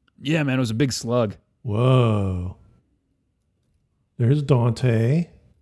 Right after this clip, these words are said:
Speaker 2: Your limbs look really long in this picture.
Speaker 1: <laughs> What the fuck? <laughs>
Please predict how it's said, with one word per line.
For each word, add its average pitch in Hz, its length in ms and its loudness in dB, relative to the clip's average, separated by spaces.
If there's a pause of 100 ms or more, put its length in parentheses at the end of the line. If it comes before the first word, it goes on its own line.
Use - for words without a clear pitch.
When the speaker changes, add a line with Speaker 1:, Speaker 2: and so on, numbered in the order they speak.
(260)
Speaker 2:
Your 127 140 -6
limbs 147 420 0
look 117 160 -2
really 117 220 -2
long 101 460 -6
in 92 200 -8
this 104 360 -12 (840)
picture. - 360 -6
Speaker 1:
<laughs> - 280 -18
What - 100 -14
the - 120 -4
fuck? - 420 -4
<laughs> - 460 -6